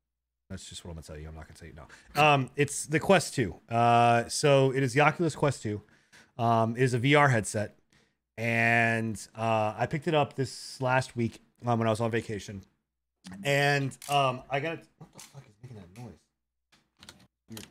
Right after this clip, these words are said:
Um, what, what I'll say is, like, it, it, for someone, like, I have a V R headset, I have an H T C Vive, and I have the full wireless, uh, setup and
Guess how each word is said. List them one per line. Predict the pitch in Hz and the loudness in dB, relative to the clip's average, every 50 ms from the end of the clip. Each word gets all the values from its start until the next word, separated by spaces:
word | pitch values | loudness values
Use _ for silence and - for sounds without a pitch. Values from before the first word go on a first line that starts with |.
| - - - | -18 -10 -8
Um, | 139 139 131 123 113 107 95 - _ _ _ _ _ _ _ _ _ _ _ - - _ _ _ _ _ _ _ _ _ _ _ _ _ _ _ | -6 -4 -4 -6 -8 -12 -16 -20 _ _ _ _ _ _ _ _ _ _ _ -20 -20 _ _ _ _ _ _ _ _ _ _ _ _ _ _ _
what, | 185 180 - - - 180 | -6 -4 -4 -4 -2 2
what | 196 220 | 2 4
I'll | 202 - | 2 2
say | - 214 | 2 0
is, | 202 160 | 2 2
like, | 175 170 - - | 0 -2 -2 -4
it, | 180 - - - - - | -10 -12 -14 -16 -10 -2
it, | - 196 208 - - _ _ _ _ _ _ _ _ _ _ _ _ _ _ _ | -2 -2 -2 -2 -8 _ _ _ _ _ _ _ _ _ _ _ _ _ _ _
for | - - - 165 | -12 -4 -2 -2
someone, | - - 196 208 240 254 240 196 131 | 2 2 2 2 2 0 0 -2 0
like, | 151 156 147 - | 0 0 0 4
I | 117 160 202 | 4 4 6
have | 185 165 160 151 | 6 6 4 4
a | 143 117 | 4 2
V | 123 120 | 2 2
R | 113 107 | 2 2
headset, | 113 101 92 - 123 | 2 0 -2 0 4
I | 123 | 4
have | 151 143 | 4 4
an | 139 | 4
H | 135 117 - - | 2 0 0 -4
T | 123 | -8
C | - - 117 | -6 -6 -4
Vive, | 95 107 90 87 82 | -2 -2 -4 -4 0
and | 107 127 | 2 4
I | |
have | 139 147 147 120 | 4 4 4 2
the | 117 | 0
full | - - 185 180 160 | 0 2 2 4 4
wireless, | 151 151 143 147 147 147 139 135 127 - - - - _ | 4 4 4 6 4 4 4 2 0 0 -4 -8 -10 _
uh, | 123 123 123 120 120 117 113 113 113 107 107 101 - - _ | 0 2 4 6 6 6 6 6 4 4 2 0 -4 -8 _
setup | - - - 139 131 131 127 123 - - - | -6 0 4 6 6 8 6 6 4 0 -2
and | 117 113 113 110 110 110 107 107 104 104 101 95 - | 0 2 2 4 4 4 2 2 0 0 -2 -4 -8